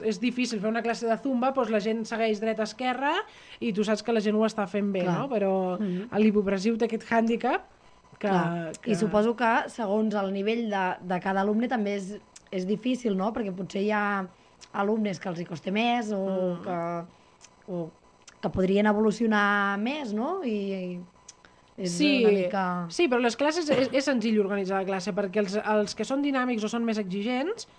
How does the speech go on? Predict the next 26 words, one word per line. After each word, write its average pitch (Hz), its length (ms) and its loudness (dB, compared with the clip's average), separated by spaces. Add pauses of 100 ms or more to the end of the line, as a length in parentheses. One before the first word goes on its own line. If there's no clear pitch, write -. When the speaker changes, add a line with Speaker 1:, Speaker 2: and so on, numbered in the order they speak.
(320)
Speaker 1:
cansen, 170 560 -4 (300)
cansen 277 400 -2
mentalment 220 840 2 (360)
i, 233 120 -2 (160)
i 196 40 -2
físicament 185 540 -4
també, 196 320 -4
no? 185 220 -4
Òbviament, 220 400 -2
llavors 226 400 0 (240)
és 226 180 -2
fàcil 208 400 -2
combinar-ho 190 560 -2
i 185 100 0
que, 185 140 -6 (400)
i 220 80 0
al 196 160 2
final, 208 220 0
com 240 120 0
que 226 100 0
és 214 60 -4
una 233 140 -2
gimnàstica 220 340 -4
molt 202 160 0
de 196 80 -2
rehabilitació, 190 680 -2